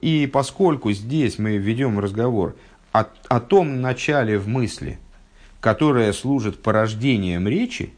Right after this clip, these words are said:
то есть ан-, ан-, эта мысль должна спроецироваться в форме речи, то неизбежно в ней есть те же самые, э, предложения, деление на предложения, деление на слова, деление на буквы,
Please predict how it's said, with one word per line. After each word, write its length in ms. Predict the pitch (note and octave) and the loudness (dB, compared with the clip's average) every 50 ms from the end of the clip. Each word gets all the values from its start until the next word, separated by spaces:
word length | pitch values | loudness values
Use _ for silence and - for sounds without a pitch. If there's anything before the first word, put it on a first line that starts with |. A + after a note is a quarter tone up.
| _ _ - - - - - - - - _ | _ _ -20 -20 -20 -20 -20 -20 -20 -16 _
то 80 | - | -2
есть 240 | G2+ G2 - - - - - | -2 -2 -2 -6 -14 -18 -8
ан-, 260 | - G#2+ G#2 A#2 - - - | -4 -2 -2 -2 -2 -4 -2
ан-, 260 | - - A#2 A#2 A2+ - - - - - - - C2+ - - | 0 0 2 2 0 -4 -8 -16 -16 -16 -14 -12 -10 -12 -2
эта 280 | - - C3 - - A2 | 2 2 2 2 2 0
мысль 340 | A#2 D#3+ G#3+ G#3 - F#3 C#3 | 0 0 0 0 0 0 0
должна 380 | A2+ G#2 G2+ G2 A2 C3 C3 | 2 0 0 0 0 -2 -2
спроецироваться 1000 | B2 - - - A#2 A#2+ A#2+ A#2+ A#2+ - D3+ F#3 G#3 D#3+ G#2 F2 - - F2 F2 - - - | -4 -4 -2 0 2 2 2 0 0 0 0 0 2 0 -2 -4 -6 -6 -8 -8 -10 -12 -18
в 60 | - - | -16 -2
форме 320 | - B2+ D3+ D3+ C#3 C3 C3 | 2 2 2 2 0 -2 -2
речи, 380 | B2 A#2 G2 - - - - - - - - - - - - - - - - - - - - - - - | 0 -2 -2 -4 -8 -14 -18 -20 -20 -20 -20 -20 -20 -20 -20 -20 -20 -20 -20 -20 -20 -20 -20 -20 -20 -10
то 120 | - - A#2+ | -2 0 2
неизбежно 680 | A#2+ B2 B2+ B2 A2 G#2 A#2 F#3 A3 A#3 G#3 D#3 A#2 | 2 4 2 2 0 0 0 2 2 2 0 0 -2
в 80 | G2+ G#2 | -2 0
ней 160 | A2 B2 B2+ | 0 0 0
есть 340 | A2 A2+ C#3 C#3+ B2 - - | 0 0 0 0 -2 -4 -2
те 120 | - C3+ | -2 0
же 120 | C3+ A#2 G#2 | 0 0 -4
самые, 560 | - - A2 A#2 A#2 G#2 G2 F#2 F2+ E2+ - - - - - - - | -4 -2 -2 -2 0 0 0 0 -2 -4 -6 -12 -20 -20 -20 -12 -8
э, 680 | - F2+ F2+ F2 E2+ E2+ E2+ E2+ E2+ E2 E2 E2 E2 E2 - | -4 -2 -2 0 0 -2 -2 -2 -2 -2 -2 -4 -4 -6 -2
предложения, 840 | G#2 G#2 G#2 G#2 G2+ G2 F#2 E2+ E2+ F#2+ G#2+ C3 C#3+ C#3 C3 B2 A2 | -2 -2 0 0 0 -2 -2 -2 -2 -2 0 0 -2 -2 -2 -2 -4
деление 400 | F#2+ G2 F2+ G#2 A2+ A2+ G#2 F#2 | -4 -4 -2 -2 -2 -2 -4 -6
на 80 | F2 | -4
предложения, 640 | - E2+ F2 F2 E2 D#2+ - E2+ F2 B2 C#3+ B2+ A#2+ | -4 -4 -4 -4 -4 -4 -4 -4 -4 -4 -4 -4 -4
деление 360 | A2 F#2 F2 F2 F2+ D#2+ D#2+ | -4 -4 -4 -4 -4 -4 -6
на 120 | D#2+ E2 D#2+ | -6 -8 -8
слова, 400 | - - D#2+ D#2+ F2 G2+ A2+ B2+ | -8 -6 -4 -2 -2 -2 -2 -2
деление 380 | B2 G#2+ F2+ F2 F2 F2 F2 | -2 -4 -4 -2 -2 -2 -4
на 180 | E2+ F2 F#2 F#2+ | -4 -4 -4 -4
буквы, 460 | G2+ G2+ A#2 A#2 A#2 - B2 C3 B2+ | -4 -4 -4 -4 -4 -4 -4 -4 -4